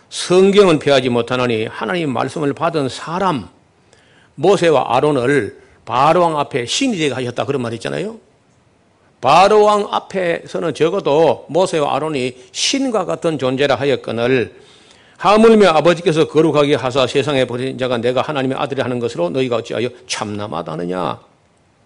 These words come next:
만일 내가 아버지의 일을 행하지 아니하거든 나를 믿지 말려니와 내가 행하거든, 내가 아버지의 뜻을 행하거든 <clears throat> 나를 믿지 아니할지라도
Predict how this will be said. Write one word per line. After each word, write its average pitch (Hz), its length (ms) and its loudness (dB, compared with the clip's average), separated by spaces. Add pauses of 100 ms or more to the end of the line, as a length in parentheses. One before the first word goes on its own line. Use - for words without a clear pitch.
(960)
만일 180 340 6
내가 175 240 6
아버지의 160 340 4
일을 156 160 0
행하지 143 300 -4
아니하거든 135 640 0
나를 175 200 -2
믿지 165 240 -4
말려니와 135 680 2 (540)
내가 165 260 4
행하거든, 151 600 2 (160)
내가 165 280 -2
아버지의 165 400 -4
뜻을 147 240 -6
행하거든 151 840 0 (160)
<clears throat> - 680 0
나를 190 800 4 (1300)
믿지 - 340 2
아니할지라도 139 1040 2